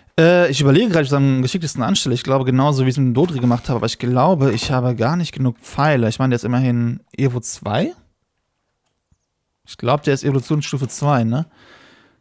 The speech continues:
Da weiß ich gar nicht, ob die paar Pfeile, die ich hier habe, ausreichen. Ich glaube nämlich eigentlich nicht. Hab ich nicht sogar noch ein paar hergestellt? Ja, guck mal, ohne Ende. Ja, dann, äh, stell ich mal kurz, ähm,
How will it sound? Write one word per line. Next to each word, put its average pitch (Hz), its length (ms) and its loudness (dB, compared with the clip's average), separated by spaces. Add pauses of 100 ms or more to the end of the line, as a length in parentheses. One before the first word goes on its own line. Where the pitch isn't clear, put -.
(100)
Da 117 240 -2
weiß 131 300 0
ich 131 180 -8
gar 131 180 2
nicht, 117 100 -2
ob 113 120 -6
die 123 120 -2
paar 127 360 -2
Pfeile, 131 540 -2
die 123 60 -2
ich 117 80 -4
hier 120 180 -4
habe, 117 240 0
ausreichen. 117 760 -4 (600)
Ich - 140 -20
glaube 120 240 -4
nämlich 120 320 -4
eigentlich 123 440 -4
nicht. 123 300 -4 (220)
Hab - 180 -8
ich - 140 -4
nicht 220 140 0
sogar 175 140 0
noch 156 80 2
ein 135 60 -2
paar 139 140 -2
hergestellt? 202 720 -4 (140)
Ja, 113 200 0
guck - 160 -10
mal, 113 100 -2
ohne 110 160 0
Ende. 123 300 -2 (1200)
Ja, 123 140 0
dann, 120 280 -2
äh, 117 380 -2
stell 185 200 0
ich 220 100 -2
mal 214 100 2
kurz, 190 240 0
ähm, 156 360 -2